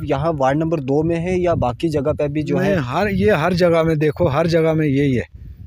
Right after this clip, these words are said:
Speaker 2: जहाँ जाओ यही मिलेगा, लकड़ का पोल मिलेगा लगा हुआ या किसी पेड़ के साथ बांधा होगा, है जनाब। यही position जो यहाँ वार्ड नंबर दो में है, यही वार्ड नंबर एक में है। मैं एक में रहता हूँ,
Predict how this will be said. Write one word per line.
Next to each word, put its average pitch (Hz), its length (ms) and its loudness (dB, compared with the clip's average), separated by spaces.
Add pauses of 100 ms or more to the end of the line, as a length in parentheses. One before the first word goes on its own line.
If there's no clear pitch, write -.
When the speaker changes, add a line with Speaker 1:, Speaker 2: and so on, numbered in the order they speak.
(100)
Speaker 2:
जहाँ 147 340 0
जाओ 180 300 4
यही 170 320 2
मिलेगा, 170 420 2
लकड़ 156 360 0
का 170 100 0
पोल 165 300 0
मिलेगा 165 400 2
लगा 160 260 0
हुआ 160 360 2 (520)
या 160 160 0
किसी 170 300 -4
पेड़ 175 280 0
के 175 140 0
साथ 170 180 0
बांधा 156 300 0
होगा, 151 380 0 (400)
है 160 100 0
जनाब। 165 220 0 (480)
यही 190 280 4
position 208 500 2
जो 190 200 4
यहाँ 190 240 2
वार्ड 190 260 2
नंबर 196 220 2
दो 170 240 4
में 196 160 4
है, 202 140 2
यही 190 280 2
वार्ड 175 280 2
नंबर 196 200 2
एक 190 280 2
में 147 140 2
है। 117 80 0
मैं 147 180 2
एक 202 280 4
में 208 120 2
रहता 131 240 0
हूँ, 92 140 -6